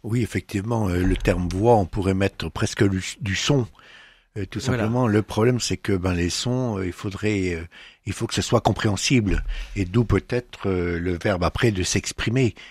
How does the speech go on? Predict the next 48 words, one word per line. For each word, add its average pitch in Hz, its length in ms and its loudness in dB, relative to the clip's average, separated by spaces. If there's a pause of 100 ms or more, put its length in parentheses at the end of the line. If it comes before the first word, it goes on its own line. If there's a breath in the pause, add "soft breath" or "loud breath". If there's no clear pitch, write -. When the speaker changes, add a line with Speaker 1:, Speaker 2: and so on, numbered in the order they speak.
(160 loud breath)
Speaker 1:
qui 98 280 -2
est 87 320 0
mis 101 180 -4
comme 107 160 -4
si 110 200 -6
ça 104 180 -6
fe-, 104 200 -8
ça - 160 -6
se 101 140 -4
passait 104 260 -4
en 117 80 0
deux 113 180 4
temps. 92 240 0 (540)
Speaker 2:
Oui, 147 140 2
c'est - 120 -4
ça. 104 320 0
Il 120 100 -2
y 123 100 0
a, 123 40 0
il 123 40 0
y 123 60 2
a 123 60 2
les 127 120 0
deux 160 220 0
aspects, - 280 -4 (300)
hein. 127 180 -6 (280 loud breath)
On 143 100 -6
pourrait 131 280 0
dire 156 220 -2
que 139 100 -2
ce 135 140 -4
qu'il 120 480 -8
dit, 196 260 0 (240 loud breath)
c'est 165 600 -2 (1000)
empreint 131 580 -4 (120)
d'une 127 340 -2
voix 123 500 -4 (100)
qui, 110 280 -8
elle, 120 380 -6
euh, 98 260 -6 (360)
vient 95 380 -10
de, 98 220 -12 (220)
sans 95 200 -16
doute 120 260 -14
plus 110 140 -12
loin 104 360 -8
que - 160 -10
lui-même. 98 640 -8